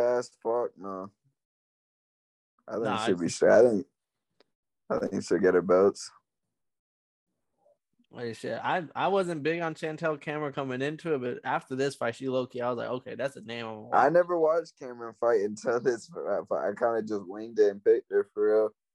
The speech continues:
Speaker 1: 'cause of what I've seen before out of, uh, other homegirl. But shit,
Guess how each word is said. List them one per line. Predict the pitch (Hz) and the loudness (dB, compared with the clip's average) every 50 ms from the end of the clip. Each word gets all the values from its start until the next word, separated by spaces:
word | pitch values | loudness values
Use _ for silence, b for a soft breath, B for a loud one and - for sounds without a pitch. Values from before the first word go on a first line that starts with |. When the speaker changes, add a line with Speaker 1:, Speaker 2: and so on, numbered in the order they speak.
| _ _ _ _ _ - | _ _ _ _ _ -4
Speaker 1:
'cause | - 113 104 | -2 0 0
of | 104 98 98 | 0 0 2
what | 98 107 104 | 4 4 6
I've | 101 98 98 | 6 4 2
seen | - - 110 107 104 | -2 -8 -6 -6 -4
before | 98 92 87 - - 101 104 107 107 | -4 -6 -6 -4 0 2 4 6 6
out | 98 98 98 92 92 | 6 4 2 2 0
of, | 92 87 92 | -4 -4 -2
uh, | 90 87 85 80 80 82 98 98 107 _ - | -2 -2 -2 -2 -4 -6 -8 -10 -12 _ -4
other | 90 101 101 95 | 0 0 0 0
homegirl. | 104 107 92 90 87 87 92 92 92 92 | -2 -4 -8 -8 -4 0 0 2 2 0
But | 101 92 87 85 - _ _ _ _ _ _ _ _ _ _ _ _ _ _ _ _ | 0 0 -2 -2 -4 _ _ _ _ _ _ _ _ _ _ _ _ _ _ _ _
shit, | - - - - - - - - | -12 -6 -2 0 0 0 0 -4